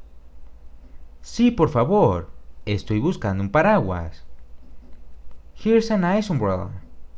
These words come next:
Aquí hay un buen paraguas. But this is a yellow umbrella. Pero ese es un paraguas amarillo.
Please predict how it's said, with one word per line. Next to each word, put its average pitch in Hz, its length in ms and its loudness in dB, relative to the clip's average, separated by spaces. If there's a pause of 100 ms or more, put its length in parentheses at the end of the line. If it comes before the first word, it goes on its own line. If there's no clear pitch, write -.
(640)
Aquí 107 300 0
hay 156 160 4
un 196 100 4
buen 101 200 2
paraguas. 135 680 2 (1800)
But 170 440 8
this 220 220 8
is 247 120 6
a 247 80 10
yellow 202 360 8
umbrella. 98 680 4 (1120)
Pero 170 220 10
ese 226 200 8
es 240 100 4
un 214 100 2
paraguas 175 460 6
amarillo. 180 720 4